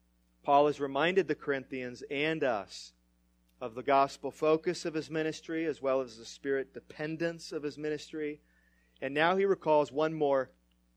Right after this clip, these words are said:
mark of his ministry. Number three, the pastoral purpose. Read verse five with me.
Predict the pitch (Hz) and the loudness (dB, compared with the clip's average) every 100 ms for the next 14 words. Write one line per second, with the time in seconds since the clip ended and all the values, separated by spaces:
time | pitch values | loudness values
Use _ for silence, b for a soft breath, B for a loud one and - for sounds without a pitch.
0 | _ - 127 127 120 - _ _ _ _ | _ -8 -2 -2 -2 -14 _ _ _ _
1 | 127 120 110 123 117 - - 101 90 _ | -10 -8 -10 -10 -10 -12 -12 -12 -14 _
2 | _ _ _ _ _ _ _ _ _ _ | _ _ _ _ _ _ _ _ _ _
3 | _ 135 156 165 - 135 117 110 107 _ | _ -8 -4 -6 -6 -6 -6 -8 -14 _
4 | - - 120 - - 135 135 131 127 _ | -18 -10 -10 -10 -8 -4 -2 -4 -6 _
5 | _ _ _ _ _ _ _ - 107 - | _ _ _ _ _ _ _ -12 -12 -12
6 | 87 - - - _ _ _ _ _ _ | -20 -18 -20 -20 _ _ _ _ _ _
7 | _ _ _ _ _ - 139 180 190 208 | _ _ _ _ _ -6 0 2 2 0
8 | - 151 139 127 120 113 110 | 2 4 4 0 -10 -10 -14